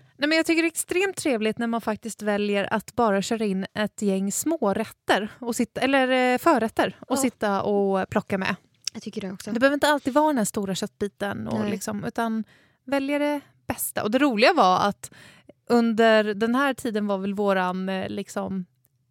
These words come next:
Speaker 1: prova vegetariskt. Det var ganska hypat då. Och
Speaker 2: Det är
Speaker 1: sen
Speaker 2: fortfarande i mitt liv, tänkte jag bara säga.
Speaker 1: Jo,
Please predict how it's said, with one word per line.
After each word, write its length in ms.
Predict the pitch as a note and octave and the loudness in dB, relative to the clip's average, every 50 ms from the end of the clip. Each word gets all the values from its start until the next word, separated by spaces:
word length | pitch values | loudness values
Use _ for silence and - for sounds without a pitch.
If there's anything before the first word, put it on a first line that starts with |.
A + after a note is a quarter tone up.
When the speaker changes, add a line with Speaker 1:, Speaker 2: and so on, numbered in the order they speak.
| _ _ | _ _
Speaker 1:
prova 200 | - - G#3 F#3+ | -4 -2 -2 -2
vegetariskt. 800 | F3+ G3 F#3+ G3 - - G#3+ G#3+ G#3 F#3 - E3 - - - - _ _ _ _ _ _ _ _ _ _ _ _ | -2 -2 -4 -4 -4 -4 -4 -4 -4 -8 -10 -12 -12 -14 -14 -18 _ _ _ _ _ _ _ _ _ _ _ _
Det 180 | - - G3 G#3 | -16 -10 -8 -4
var 80 | G3 G3+ | -4 -2
ganska 240 | G3 G3 - - | -2 -4 -4 -4
hypat 340 | F#3+ F#3+ F3+ - - G3 - | -6 -6 -6 -8 -10 -14 -12
då. 160 | - - - - _ _ - _ _ _ _ _ _ _ _ _ _ _ _ _ _ _ | -12 -12 -14 -14 _ _ -20 _ _ _ _ _ _ _ _ _ _ _ _ _ _ _
Och 120 | - - G#3+ | -4 -2 0
Speaker 2:
Det 40 | |
är 100 | G3+ A3+ | 2 2
Speaker 1:
sen 80 | A3 A3+ | 0 0
Speaker 2:
fortfarande 360 | A#3 - - - E3 D#3 F3+ C#4+ | -2 -6 -8 -8 -8 -6 -6 -4
i 20 | |
mitt 160 | E4+ B3 - - | -6 -6 -6 -8
liv, 120 | E3+ E3 | -8 -8
tänkte 200 | - F#3 F3+ - | -8 -10 -12 -12
jag 60 | E3+ | -12
bara 80 | - D#3+ | -12 -10
säga. 140 | F3+ B3 A3+ | -8 -6 -2
Speaker 1:
Jo, 440 | A3+ B3 C4 C4 C4+ C4+ C4+ C4 | 2 2 4 4 4 4 2 0